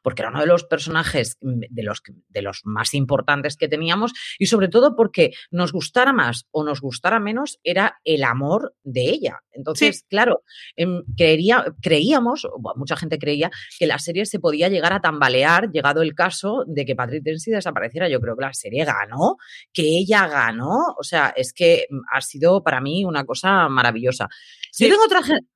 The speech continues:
Speaker 1: otro personaje que he traído y que a lo mejor a la gente lo adora, y yo sé que además ahora que va a venir el,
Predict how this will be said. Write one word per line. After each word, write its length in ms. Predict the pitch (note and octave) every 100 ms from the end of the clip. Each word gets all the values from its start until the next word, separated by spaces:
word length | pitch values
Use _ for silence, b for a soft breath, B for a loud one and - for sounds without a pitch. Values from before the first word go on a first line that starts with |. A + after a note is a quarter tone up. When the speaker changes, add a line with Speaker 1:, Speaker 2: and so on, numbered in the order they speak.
| _ -
Speaker 1:
otro 220 | C4+ E4+
personaje 460 | C#4 C#4 C#4+ C#4 C4
que 60 |
he 40 | B3+
traído 460 | A3 G#3+ G#3 A#3+ -
y 80 |
que 100 | E3 -
a 80 | E3+
lo 80 |
mejor 240 | E3+ - E4
a 20 |
la 100 | G4
gente 460 | - C#4 E4 E4 -
lo 160 | F3 D#3+
adora, 500 | C#3+ A3+ D4 D4 -
y 200 | - C#3+
yo 140 | C#3 G3+
sé 140 | C4
que 80 | A3+
además 260 | G#3 A3+ -
ahora 260 | G3+ G#3+ D#3+
que 80 | C#3
va 120 | D3+
a 40 |
venir 260 | F3 F#3+ D#3+
el, 380 | C3+ C3+ C3